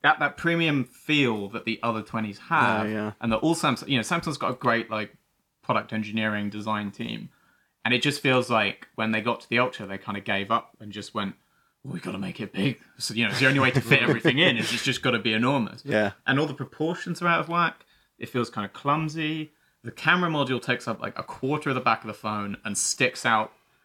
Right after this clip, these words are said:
Speaker 1: I don't know, a good two, three millimeters from the back.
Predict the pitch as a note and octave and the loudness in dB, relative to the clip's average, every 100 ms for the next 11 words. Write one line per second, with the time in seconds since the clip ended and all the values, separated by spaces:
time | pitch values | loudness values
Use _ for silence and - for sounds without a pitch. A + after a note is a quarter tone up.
0 | _ _ - A#2 A2+ A2+ G#2 - A#2+ _ | _ _ -10 -4 2 2 2 -2 -8 _
1 | A2+ A2+ - - - A#2+ - B2 A2+ A2+ | -6 -6 -6 -14 -2 -2 0 0 0 0
2 | A2+ B2+ B2+ C3+ B2+ A#2+ A2+ A2 B2 C3 | 2 0 -2 -8 -8 -6 -8 -4 -2 -2
3 | - | -6